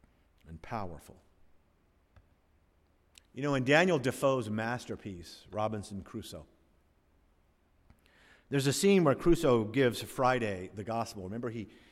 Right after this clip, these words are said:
he's on this island and he's a castaway and he sees a footprint in the sand. And, and, uh, Defoe writes that, that Crusoe knew from that moment nothing would ever be the same again.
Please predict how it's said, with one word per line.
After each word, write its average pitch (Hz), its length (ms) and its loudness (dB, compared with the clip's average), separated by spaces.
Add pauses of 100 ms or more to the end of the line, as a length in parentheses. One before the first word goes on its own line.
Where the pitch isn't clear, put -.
(140)
he's 107 260 -10
on 117 100 -4
this 117 240 -6
island 117 400 -2
and 92 100 -10
he's 98 160 -8
a 101 40 -10
castaway 104 600 -6
and 90 80 -12
he 90 60 -14
sees 123 220 -10
a 98 60 -10
footprint 101 480 -6 (400)
in 107 400 -4
the 90 80 -12
sand. 104 500 -6
And, 87 160 -14 (400)
and, 95 320 -10
uh, 87 120 -10
Defoe 117 360 -2
writes 101 480 -4 (380)
that, 98 260 -10 (140)
that 113 120 -10
Crusoe 147 300 -2
knew 123 140 -2
from 113 200 -6
that 120 220 0
moment 117 320 -4
nothing 117 380 -6
would 104 100 -6
ever 110 220 -6
be 113 100 -8
the 101 100 -8
same 95 340 -10
again. 85 320 -18